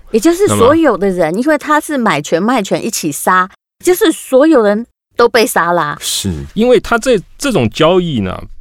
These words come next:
Speaker 2: 并不是简单的选择权，它是一种组合的策略，我们叫组合的策略。有一个受灾户讲得更好，他就是说，这个跟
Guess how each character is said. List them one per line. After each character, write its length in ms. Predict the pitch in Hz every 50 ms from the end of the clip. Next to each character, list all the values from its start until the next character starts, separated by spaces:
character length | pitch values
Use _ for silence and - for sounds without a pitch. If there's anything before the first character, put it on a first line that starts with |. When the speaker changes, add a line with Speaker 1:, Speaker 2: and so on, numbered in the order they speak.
| - - -
Speaker 2:
并 200 | - 247 208 160
不 160 | 127 - 139
是 160 | 151 - 175 147 - - -
简 300 | - 139 104 76 76 73 -
单 200 | - 120 135 147
的 160 | 143 120 95 80 - - - - -
选 180 | - - 76
择 100 | 73 90
权， 160 | 82 - 82 82 - - - - - - - - - -
它 160 | - - 180
是 180 | - - 208 180
一 80 | 180
种 220 | 170 - - 104 104
组 320 | - - - 123 101 87 80
合 240 | - - 87 87 98
的 160 | - - - - - -
策 300 | - - - 226 196 156
略， 240 | 131 160 127 85 - -
我 120 | - 95
们 120 | 98 104 120
叫 120 | 143 135 117
组 260 | - - 117 - 82
合 120 | - 90
的 120 | 90 107 107
策 180 | - - 156
略。 180 | 123 123 107 - - - - - 185 - -
有 200 | 127 123 120 123
一 120 | 151 196
个 80 | 202 185
受 120 | - 180
灾 160 | 160 151 160 156
户 80 | 156
讲 160 | 151 135 117
得 80 | 95 98
更 200 | - - 180 139
好， 260 | 104 - - 65 - - - -
他 140 | - - 127
就 100 | 139 156
是 60 | 147
说， 260 | 127 - 147 135 135 - - - - - - - - - - - - -
这 120 | - -
个 120 | 240 226 202
跟 260 | 180 214 220 214 214